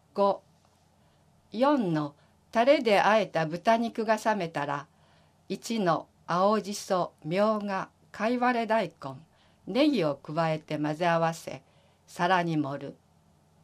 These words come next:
塩対応ヒント。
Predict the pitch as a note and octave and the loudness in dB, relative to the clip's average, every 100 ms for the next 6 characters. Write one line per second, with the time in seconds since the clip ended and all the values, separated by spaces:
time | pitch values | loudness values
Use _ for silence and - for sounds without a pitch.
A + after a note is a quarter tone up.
0 | _ _ _ _ _ _ _ _ _ _ | _ _ _ _ _ _ _ _ _ _
1 | _ _ _ _ _ _ _ _ - A3+ | _ _ _ _ _ _ _ _ -10 0
2 | C4+ C#4+ C#4 C4+ C4+ C4 B3 A#3 - G#3+ | 2 2 2 0 2 2 0 -2 -4 -6
3 | - - - | -6 -8 -14